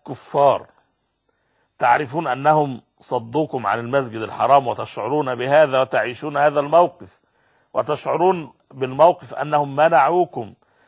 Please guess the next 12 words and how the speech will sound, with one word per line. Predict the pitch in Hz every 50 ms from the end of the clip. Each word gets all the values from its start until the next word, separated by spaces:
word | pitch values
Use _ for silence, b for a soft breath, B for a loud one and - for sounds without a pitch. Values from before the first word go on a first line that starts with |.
| _ _ -
من | 113 104 101
أن | 104 113 117
يبت-، | 113 113 117 117 _ - 170
أن | 165 - 117 120 117 117 110
تبلغ | - 117 110 120 139 160 151 147
هداياكم | 131 123 127 123 123 123 123 127 143 160 156 - 139 120 104
إلى | 120 123 123 123
محلها. | 120 120 - - 147 170 160 135 120 101 98 - - _ _ _ _ _ _ _ _ -
ولكن | - 90 107 - 127 113 117 104
الذي | 101 98 117 120 110 107 98
لا | 92 92 90
تعرفونه، | - - 90 - 87 90 87 - - - 110 107 98 95 95 101 104 117 147